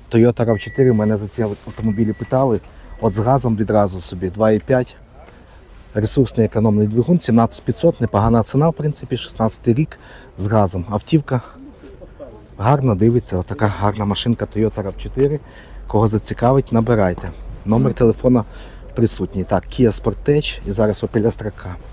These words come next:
Kia Sportage у нас дванадцять шістсот доларів вартує, номер телефона присутній. Набирайте. Так, Opel Astra K, одинадцять сімсот. Автівка вісімнадцятого року у нас.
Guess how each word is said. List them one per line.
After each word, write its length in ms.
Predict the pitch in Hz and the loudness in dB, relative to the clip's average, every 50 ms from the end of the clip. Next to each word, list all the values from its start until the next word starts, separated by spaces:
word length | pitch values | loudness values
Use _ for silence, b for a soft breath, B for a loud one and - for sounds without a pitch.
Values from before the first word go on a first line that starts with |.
| - - - - - - - - - - - - - - - - - - - B B B B B B B B - - | -20 -20 -20 -20 -20 -20 -20 -20 -20 -20 -20 -20 -20 -20 -20 -20 -20 -20 -20 B B B B B B B B -6 -2
Kia 220 | 117 113 98 - | -2 -2 -2 -2
Sportage 400 | - 117 104 - 139 127 110 - - | -4 -6 -2 0 0 0 0 0 0
у 20 | 117 | 0
нас 280 | 107 - - - B B B B B B B B B B B B B B B B B 113 127 - - - 107 | 0 0 -2 -6 B B B B B B B B B B B B B B B B B -18 -18 -18 -18 -16 -12
дванадцять 580 | 101 101 110 117 113 120 117 110 - - 104 - | -6 -2 2 4 4 4 4 2 0 -2 -4 -4
шістсот 400 | - - 104 - - 113 98 104 | -4 -4 -4 -2 0 0 0 2
доларів 440 | 123 135 147 156 156 165 160 - - - - - | 2 4 4 4 4 2 0 -2 -4 -12 -10 -6
вартує, 460 | 131 131 131 - - 160 151 147 135 | -4 -4 -4 -2 2 2 4 6 6
номер 220 | 123 117 110 110 | 6 4 4 4
телефона 440 | - - 110 110 - - 117 104 104 | 2 2 2 0 2 2 2 2 2
присутній. 560 | - 110 104 - - - 156 - 175 170 156 - B B B B B B B B B B - | 0 -2 -6 -4 -2 -2 0 0 0 0 -2 -2 B B B B B B B B B B -2
Набирайте. 1040 | 104 107 117 127 127 127 127 131 123 110 101 95 98 98 95 - - - 107 104 92 - - - - - - - - B B B B B B B B B B - - - - - - - - - - | 0 2 2 0 0 2 2 2 2 0 0 -2 -2 -2 -4 -6 -6 -4 -4 -4 -4 -8 -14 -20 -20 -20 -20 -20 -20 B B B B B B B B B B -18 -18 -20 -20 -20 -20 -20 -20 -10 -4
Так, 180 | 113 107 101 | -4 -4 -4
Opel 320 | - 131 147 143 - 139 113 | -2 -2 -2 0 0 0 0
Astra 360 | 117 127 123 - - 120 107 - - | 0 0 -2 -4 -6 -12 -12 -10 -10
K, 100 | - 98 - - - - - - - - | -10 -10 -10 -12 -16 -20 -20 -20 -20 -12
одинадцять 540 | - 107 107 113 143 147 139 120 - - - | -8 -4 -2 0 2 2 0 -2 -4 -8 -10
сімсот. 420 | - - 117 98 - - 101 90 - - - - - - - - - - - - - - - - - - - - - - - - - - - - - - - - - - - - - - - - - - - - | -8 -6 -6 -6 -4 -2 -2 -4 -4 -6 -18 -20 -20 -20 -20 -20 -20 -20 -20 -20 -20 -20 -20 -20 -20 -20 -20 -20 -20 -20 -20 -20 -20 -20 -20 -20 -20 -20 -20 -20 -20 -20 -20 -20 -20 -20 -20 -20 -20 -18 -6 -4
Автівка 420 | 110 107 - - 135 123 - 123 | -2 -2 0 0 0 0 0 0
вісімнадцятого 840 | 117 117 - - 123 120 123 113 - - - - 113 101 95 113 107 | 0 0 0 2 2 4 4 2 0 -2 -4 -4 -4 -2 0 0 2
року 320 | 117 123 135 - - 170 | 2 2 0 0 -2 -2
у 60 | 165 | -2
нас. 300 | 170 185 175 - - - | 0 -2 -2 -6 -8 -14